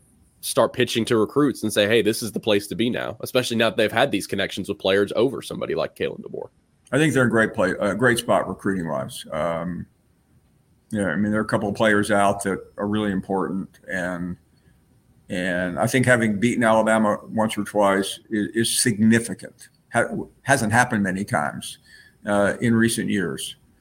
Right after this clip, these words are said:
Speaker 2: So, uh, I, I feel pretty good. I mean, listen, it, day to day, th-, there, there's been a lot of negativity about Auburn.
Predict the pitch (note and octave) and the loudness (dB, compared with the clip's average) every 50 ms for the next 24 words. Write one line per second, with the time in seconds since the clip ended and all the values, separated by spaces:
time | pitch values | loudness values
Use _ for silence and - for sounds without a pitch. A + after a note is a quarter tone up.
0 | _ _ _ _ - - C3+ B2+ B2+ A#2+ A#2 A2+ A2+ G#2 - - - - - - | _ _ _ _ -2 2 4 4 6 6 4 4 4 2 0 -2 -6 -8 -4 0
1 | - E3 G#3+ F#3+ - G3+ B3 - - F#4+ D#4 - - D4 A#3 C#3+ A#2+ C#3+ C#3+ B2 | 2 2 4 4 4 0 0 2 2 2 2 2 2 2 2 4 4 4 4 4
2 | A2 D#3 D#3+ D3+ D#3+ F#3 E3 - - G2 - - - C3+ - - - - C#3+ C3+ | 4 4 4 4 4 4 2 0 -2 -6 -2 0 0 0 0 0 -6 -6 0 4
3 | F#3 A3 A#3+ A3 F3+ C#3+ D#3+ F3+ F3+ E3+ D#3+ D3+ C3+ A#2+ - - A2+ A#2 A#2 D#2+ | 4 6 6 6 4 6 8 10 10 10 8 6 2 0 -2 -2 -2 -2 -2 -2
4 | - A2+ G#2+ A#2+ B2+ B2 A#2 C3 C3 B2+ - D3 D3 C3 A#2 B2 C3 C3+ B2+ B2 | -2 -2 0 2 2 2 4 4 2 2 2 2 2 4 4 4 6 6 6 4
5 | B2 B2 A2+ A2 G#2 - B2 B2 B2 B2+ C3 B2+ A#2+ A#2+ A#2+ A#2+ A#2+ B2 B2 B2 | 4 2 2 2 0 0 0 0 2 2 2 4 4 4 4 4 4 2 2 2
6 | C3 C3+ C3 C3 | 0 -2 -2 -4